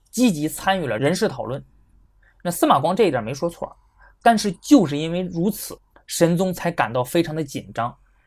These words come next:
因为他担心司马光是不是有特殊的渠道来窥探宫中的这个事儿，而且还担心司马光的立场。那你到底是站在我这边呢，你还是站在宰相那边呢？啊，你什么意思呢？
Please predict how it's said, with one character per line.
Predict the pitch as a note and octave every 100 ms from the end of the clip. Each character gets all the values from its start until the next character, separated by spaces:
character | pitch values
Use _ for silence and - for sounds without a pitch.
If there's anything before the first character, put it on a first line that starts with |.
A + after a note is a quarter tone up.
| _ _ _
因 | G#3
为 | A3+
他 | G3+
担 | G3 G3
心 | F#3+
司 | F3+ G3+
马 | C3+
光 | B2 C#3 D#3 _ _
是 | - - - C4
不 | C#3+
是 | D3
有 | C3+ G2 _
特 | - A#3+
殊 | C3 A3
的 | F#3
渠 | - - B2
道 | F#3 - - _ _
来 | B2+ D3
窥 | - A3+ A#3+
探 | - B2+
宫 | C3+ F3
中 | F#3+ G3
的 |
这 | G3
个 | G3+
事 | - C4
儿， | - _ _ _ _ _
而 | D#3+
且 | G3+
还 | C3 D#3+
担 | E3+ E3+
心 | F3
司 | -
马 | C#3 G#2+
光 | B2+
的 | D3
立 | F3+
场。 | D3+ - _ _ _ _ _ _ _ _ -
那 | C#4
你 | D3
到 | C4+ G#3
底 |
是 | C3+ E3
站 | D#3+ G3
在 | F3+
我 | B2+ G#2
这 | D3+
边 | D3 C3
呢， | B2+ A#2
你 | A#2
还 | B2+
是 | D3
站 | E3 D3+
在 | C#3
宰 | G2+
相 | G2+ C3
那 | A#2
边 | G#2+ G#2
呢？ | G#2+ _
啊， | A#2+ A#2+
你 | B2
什 | C3+
么 | D#3
意 | F#3+
思 | D#3
呢？ | C3+